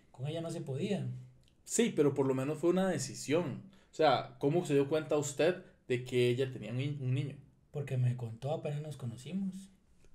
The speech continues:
Speaker 2: Eh, exacto, o sea, el hecho de, "Se dio cuenta que soy papá soltero".
Speaker 1: Es que también fue una relación que primero conversamos, tal vez este mae tuvo una relación de esas que primero coge uno en un bar y después se da cuenta de esas varas.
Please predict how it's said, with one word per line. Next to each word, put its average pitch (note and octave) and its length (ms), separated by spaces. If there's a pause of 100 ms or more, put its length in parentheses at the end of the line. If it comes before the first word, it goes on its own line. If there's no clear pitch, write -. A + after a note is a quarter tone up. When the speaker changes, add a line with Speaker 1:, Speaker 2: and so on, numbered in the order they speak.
(160)
Speaker 2:
Eh, D#3 240
exacto, F#3+ 460
o C3 40
sea, F3 220
el C#3 100
hecho D3 280
de, D#3 220 (200)
"Se D#3+ 280
dio F3+ 300
cuenta A#3 400
que B2+ 140
soy C3+ 140
papá G3+ 360
soltero". G#3 600 (120)
Speaker 1:
Es F#3+ 140
que D#4+ 120
también G3 300
fue A#3 240
una A#3 140
relación G#3+ 580 (120)
que - 100
primero D#3 320
conversamos, G3 560
tal B2+ 100
vez C#3 120
este F#3 200
mae F#3 180
tuvo F#3+ 140
una G3 120
relación D#3 340
de E3+ 80
esas F3+ 100
que F3+ 120
primero C#3+ 360
coge F#3 180
uno F#3+ 140
en F#3+ 80
un G3 140
bar G#3 300 (420)
y D3 60
después C#3 260
se E3 60
da D#3 140
cuenta F3+ 340
de C3 60
esas C#3 200
varas. D3 560